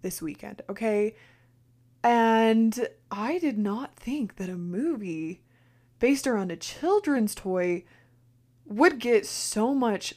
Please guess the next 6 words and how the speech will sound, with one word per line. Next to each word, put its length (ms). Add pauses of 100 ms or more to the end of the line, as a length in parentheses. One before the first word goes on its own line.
flack 420
and 180
controversy. 1080 (1040)
Cool. 380 (280)
Controversy, 1300
okay? 480